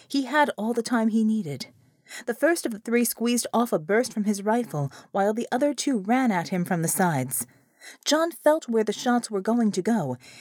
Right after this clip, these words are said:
and simply wasn't there when the bullets crossed that piece of space. He sent a flash of flame at the face of the one with the rifle, making the man reflexively flail backwards as his arms and head caught fire.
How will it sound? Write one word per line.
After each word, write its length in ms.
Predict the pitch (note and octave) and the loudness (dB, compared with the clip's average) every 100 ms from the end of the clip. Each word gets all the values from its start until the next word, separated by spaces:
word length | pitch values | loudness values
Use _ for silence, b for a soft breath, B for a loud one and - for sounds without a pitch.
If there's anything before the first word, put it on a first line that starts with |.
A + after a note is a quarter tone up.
| B - | B 2
and 140 | A3+ | 2
simply 340 | - C4+ C4+ | 2 -2 0
wasn't 520 | A#3+ G3+ A#3+ D4+ C#4 A3+ | 0 2 0 -2 -4 0
there 240 | B3+ A3 | 2 2
when 160 | G#3+ G#3 | 2 0
the 80 | |
bullets 320 | G3 A#3 - - | 0 -2 -2 -6
crossed 420 | - B3 A3 - | 2 2 2 -2
that 220 | A3 - | -2 -2
piece 280 | - B3 - | -2 0 0
of 80 | D#3+ | -4
space. 600 | - A3 D#3 - - - _ _ _ | 0 0 0 -2 -4 -8 _ _ _
He 120 | - | -2
sent 200 | G#3+ G#3+ | 0 0
a 60 | - | -2
flash 340 | - G3 G3 | -2 0 0
of 100 | F3 | -2
flame 300 | - G#3+ G3 | 0 0 2
at 80 | E3+ | 0
the 60 | - | 0
face 300 | - A#3 F#3 | 2 2 2
of 60 | |
the 80 | E3+ | -2
one 220 | D#3+ G3 F#3 | 0 2 0
with 120 | E3 | 0
the 80 | D#3 | 0
rifle, 420 | F#3 F#3 C3 C3+ B B B | 0 0 -4 -6 B B B
making 380 | A#3 D#4 C4+ B3+ | 0 0 0 0
the 60 | |
man 240 | G#3+ G#3 G#3 | 2 2 0
reflexively 640 | F3+ - G3 - G#3 G3 | -4 -2 -2 0 0 0
flail 360 | - G3 A3+ G#3 | -2 -2 0 2
backwards 540 | G3 A#3 - D3+ D3 | 0 0 0 0 0
as 200 | - F#3+ | 0 0
his 120 | F3+ - | -2 -2
arms 340 | G#3 A3 A3+ | 0 2 0
and 140 | G3+ G#3+ | -2 -4
head 280 | A3+ G3 - | 2 2 2
caught 220 | F#3 F3 | -2 0
fire. 480 | - F#3+ B2+ A#2+ | 0 0 0 -4